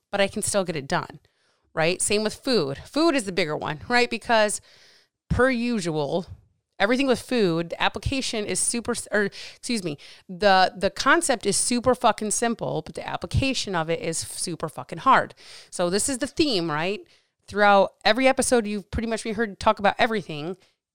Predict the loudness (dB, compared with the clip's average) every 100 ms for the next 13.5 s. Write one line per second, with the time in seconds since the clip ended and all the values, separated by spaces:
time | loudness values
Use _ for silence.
0 | -8 -6 -4 -6 -6 0 2 2 0 0
1 | 2 2 0 -2 -2 2 2 2 -4 -14
2 | -20 _ -8 -4 2 6 8 8 6 2
3 | 0 0 2 2 2 2 2 2 -4 -12
4 | -10 -8 -6 -2 -4 -4 -4 -4 -4 -10
5 | _ _ _ _ -8 -2 0 -2 -8 -18
6 | -4 0 4 4 4 4 4 2 4 4
7 | 2 2 2 2 -2 -4 -6 -2 0 0
8 | 2 4 4 4 4 2 0 0 0 -2
9 | -6 -8 -10 -8 -10 -10 _ _ -12 -6
10 | -4 0 6 6 6 2 0 0 0 0
11 | -4 -4 -4 -6 -8 -8 -8 -12 -20 -20
12 | -20 _ -8 -4 -2 -2 -4 -8 -20 _
13 | _ 2 2 2